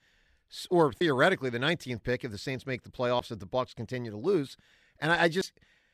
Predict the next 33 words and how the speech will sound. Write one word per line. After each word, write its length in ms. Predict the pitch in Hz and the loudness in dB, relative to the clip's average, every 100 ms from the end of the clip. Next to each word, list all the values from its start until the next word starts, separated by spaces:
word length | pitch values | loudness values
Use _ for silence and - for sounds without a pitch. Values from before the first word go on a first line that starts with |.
| _ - | _ 0
I 60 | 226 | 4
mean, 160 | 254 - | 4 4
I 80 | 240 | 4
get 260 | 269 311 | 4 2
your 140 | 277 247 | -2 -6
point. 420 | - 220 190 170 | -2 2 2 0
You 80 | 185 | 0
wanna 160 | 202 | 2
beat 220 | 175 185 - | 0 -2 2
Dallas. 440 | 170 139 107 - | 4 4 0 -12
So 300 | - - 269 | -4 4 6
do 120 | 269 233 | 8 6
I. 340 | 208 107 87 _ _ _ - | 4 2 -8 _ _ _ -4
But 180 | 226 - | -2 4
don't 280 | 254 339 | 4 4
you 140 | 320 294 | 0 0
want 320 | 226 226 269 - 196 | 4 4 4 -2 -2
late 320 | 190 247 262 | 2 2 4
April 500 | 202 214 233 254 247 _ _ - | 2 4 6 4 4 _ _ 0
the 100 | 190 | 2
commissioner 560 | - 208 220 - 285 | 4 4 4 0 0
to 100 | 240 | 0
step 340 | 175 - 208 214 | 0 2 2 2
to 100 | 247 | -2
the 100 | 202 | -4
podium 560 | - 165 208 262 262 - _ _ - | 4 4 4 2 -4 -8 _ _ -4
and 120 | 196 | -2
to 60 | 202 | 0
say, 420 | - 226 208 160 _ - | 4 4 4 0 _ -6
"With 220 | 180 214 - | 2 2 2
the 80 | 208 | 0
sixth 540 | - - 262 - - | 0 4 4 2 -10
pick, 480 | - 202 262 - | -4 0 0 -4